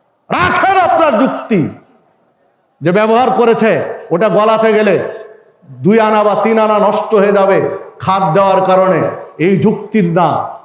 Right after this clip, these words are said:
কি করবেন? আপনি ওজন করে দাম ধরে কিনে নেন, ওজন করে দাম ধরে কিনে নেন, আপনারটা ওজন করে দাম ধরে বিক্রি করেন, কিন্তু বিনিময় হলে সমান সমান হতে হবে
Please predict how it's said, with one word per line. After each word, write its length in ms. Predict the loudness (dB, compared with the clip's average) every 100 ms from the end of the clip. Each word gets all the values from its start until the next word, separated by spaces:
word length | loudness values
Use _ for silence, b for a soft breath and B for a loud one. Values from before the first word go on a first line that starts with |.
| _
কি 100 | -2
করবেন? 420 | 0 2 2 2 0 -4 -10 -18 -20 _
আপনি 280 | -6 -2 0
ওজন 340 | 2 2 0
করে 180 | 0 0
দাম 320 | 0 0 0
ধরে 160 | 0 0
কিনে 260 | -2 0
নেন, 180 | 0 -2 -6 -16 _ _ _ _ _ _ _ _ _ _ -2
ওজন 500 | 2 2 0 0 0
করে 180 | 0 2
দাম 340 | 2 2 2
ধরে 200 | 2 2 2
কিনে 220 | 2 2
নেন, 280 | 2 0 -2 -6 -10 -14 -20 -4
আপনারটা 600 | -2 -2 -2 0 2 2
ওজন 360 | 2 2 2 2
করে 200 | 0 0
দাম 280 | 0 0
ধরে 260 | 2 2 2 2 0 -2 -4 -8 -8 -2
বিক্রি 380 | -2 0 0
করেন, 580 | 2 2 2 0 -2 -6 -4
কিন্তু 180 | -2 0
বিনিময় 960 | 2 2 2 2 2 0 0 0 0 -2 -6 -10 -18 -20 _ _ _ _ -2
হলে 200 | 0 2
সমান 320 | 0 0 0
সমান 300 | 0 0 0
হতে 140 | 0
হবে 260 | -2 -4